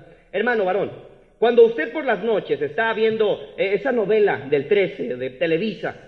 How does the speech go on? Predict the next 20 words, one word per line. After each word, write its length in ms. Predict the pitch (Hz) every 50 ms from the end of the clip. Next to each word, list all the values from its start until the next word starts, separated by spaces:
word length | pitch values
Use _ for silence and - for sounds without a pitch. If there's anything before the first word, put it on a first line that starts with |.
| - - - - - -
donde 240 | 170 185 196 185
vienen 500 | 180 233 262 277 262 226 190 160 165 175 180
mujeres 460 | 180 165 233 240 247 247 233 202 -
enseñando 600 | 202 180 160 180 190 185 196 220 233 226 208 -
sus 160 | - - 160 -
cuerpos, 480 | - 208 226 202 - - - 208 208 - - - - -
sus 120 | 170 156
escotes, 420 | - - - 220 208 208 214 214 208 - - - - - - - - - - _
está 160 | _ - 214
viéndolo 420 | 226 226 240 247 233 240 214 185 190
ahí, 120 | 202 220
o 80 | 208 214
ese 140 | 226 269
partido 440 | 214 214 208 175 - 247 254 240 233
de 60 | 202
voleibol, 680 | 180 202 233 220 208 175 196 208 214 233 240 233 208 185
o 160 | 165 147 147
qué 140 | - 214 208
sé 160 | 214 220 196
yo, 220 | 180 196 196 190